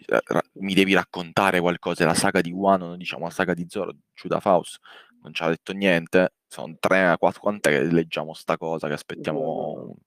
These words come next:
Speaker 1: due
Speaker 2: palesemente quello è,
Speaker 1: informazioni?
Speaker 2: quello è Zoro, e palesemente quello di Udon, eh, <laughs> ass-, cioè, assomiglia un botto a Denji.
Speaker 1: Assomiglia a Kyoshiro, sì,
Speaker 2: <laughs> Sì.
Speaker 1: a Denji.
Speaker 2: <laughs> Un botto. E, e poi c'è Yasu, cazzo,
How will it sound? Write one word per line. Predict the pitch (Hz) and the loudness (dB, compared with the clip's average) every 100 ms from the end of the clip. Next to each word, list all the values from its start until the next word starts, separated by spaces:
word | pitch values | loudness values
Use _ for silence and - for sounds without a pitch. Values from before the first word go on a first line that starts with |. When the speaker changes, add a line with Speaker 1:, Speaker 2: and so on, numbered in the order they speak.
| 139 139 139 | -8 -6 -6
Speaker 1:
due | 143 170 | 0 0
Speaker 2:
palesemente | - 165 | 0 -2
quello | - 165 127 | 0 2 2
è, | |
Speaker 1:
informazioni? | 120 92 85 82 | 2 2 2 2
Speaker 2:
quello | 143 139 | 0 0
è | 135 120 131 | 0 -2 -6
Zoro, | 135 135 151 156 139 | -4 -2 0 0 2
e | 131 | 0
palesemente | - 135 139 139 147 165 147 | 0 -2 0 0 -2 -2 -4
quello | 135 123 | -2 -2
di | 123 123 | -2 -2
Udon, | 135 143 135 127 120 | 0 2 0 -2 -4
eh, | 117 110 113 82 - | -6 -4 -6 -6 -6
<laughs> | 147 | -6
ass-, | 139 - - - _ _ _ | -4 -6 -8 -12 _ _ _
cioè, | - | -4
assomiglia | - - 143 139 123 | -4 -4 -2 0 -2
un | 127 | -2
botto | 135 123 - | -4 -4 -4
a | |
Denji. | 123 113 | 0 2
Speaker 1:
Assomiglia | 113 131 117 120 113 | 4 2 4 6 6
a | |
Kyoshiro, | 107 113 101 92 - 95 87 - - | 6 6 6 6 0 -2 -6 -8 -6
sì, | - 120 95 | 4 6 6
Speaker 2:
<laughs> | 90 | 4
Sì. | |
Speaker 1:
a | 101 | 4
Denji. | 196 196 - - | 6 4 2 -4
Speaker 2:
<laughs> | - 151 - 147 143 - - 165 - 165 - - - | -10 -12 -12 -12 -12 -8 -8 -8 -14 -20 -16 -12 -8
Un | 170 139 | -8 -2
botto. | 135 - - - 117 - - - - _ - | -2 -2 -8 -10 -10 -12 -20 -20 -20 _ -6
E, | 139 123 | 0 2
e | 170 | 2
poi | - | 2
c'è | 180 117 | 0 0
Yasu, | 120 139 131 120 110 - _ | 0 0 0 -4 -10 -14 _
cazzo, | 127 110 - - 107 | -8 -8 -10 -12 -12